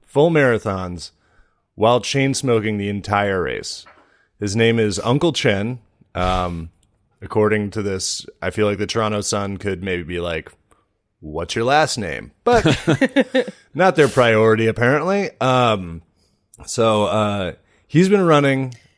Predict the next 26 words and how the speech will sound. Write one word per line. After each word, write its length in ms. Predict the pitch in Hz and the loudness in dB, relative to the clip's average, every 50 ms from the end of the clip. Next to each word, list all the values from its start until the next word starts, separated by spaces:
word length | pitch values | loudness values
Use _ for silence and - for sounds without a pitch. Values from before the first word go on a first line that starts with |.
| - | -8
uh, 500 | 104 107 110 110 110 110 107 104 101 98 - | -4 -2 -2 0 0 0 0 0 0 0 0
and 140 | 110 113 110 | -2 -2 -2
chain 240 | - 127 117 110 104 | 0 0 2 2 0
smoking, 600 | - - 107 101 95 - 98 95 92 92 92 - _ - - - | -2 -2 -4 -4 -4 -4 -6 -6 -6 -8 -10 -14 _ -18 -12 -8
um, 420 | 101 101 98 95 90 87 87 82 _ _ _ _ _ _ _ _ _ _ _ - | -6 -6 -4 -6 -6 -8 -10 -14 _ _ _ _ _ _ _ _ _ _ _ -8
uh, 80 | 101 104 | -6 -4
in 140 | - 113 120 123 | -4 -2 -2 -2
the 60 | 117 | -2
marathon 560 | 117 117 113 113 104 - 110 104 104 101 98 | 0 0 0 -2 -2 -4 -4 -6 -6 -6 -8
since 180 | 85 98 98 - | -8 -8 -10 -6
twenty 240 | - - 143 156 151 | -4 -2 0 0 0
eighteen. 560 | 143 139 - - 113 101 98 95 92 98 107 _ _ _ _ _ _ _ _ _ - | 0 -2 -4 -4 -6 -6 -6 -6 -6 -8 -12 _ _ _ _ _ _ _ _ _ -10
Um, 500 | 92 98 98 98 95 95 92 92 90 - - | -8 -6 -4 -4 -6 -6 -6 -8 -10 -6 -2
or 240 | - 123 127 127 123 | 2 4 4 4 2
that 240 | 113 95 127 147 147 | 2 2 2 2 2
was, 160 | 156 143 120 | 0 -2 -4
twenty 260 | - - - 170 180 190 | -6 -4 -2 2 4 4
eighteen 220 | 185 - 180 180 | 4 4 2 0
was 120 | 170 143 123 | 0 0 0
when 100 | 139 131 | 0 0
he 60 | 131 | 0
was 100 | 135 120 | 0 -2
first 240 | - 123 123 113 - | -2 -2 -4 -4 -2
photographed, 540 | - 120 117 113 110 107 110 107 104 - 113 | -2 -2 0 0 -2 -2 -4 -4 -6 -6 -6
and 80 | 104 | -6
obviously 640 | 92 98 104 104 107 104 - - 107 98 92 87 | -4 -4 -4 -6 -6 -6 -6 -6 -6 -6 -6 -8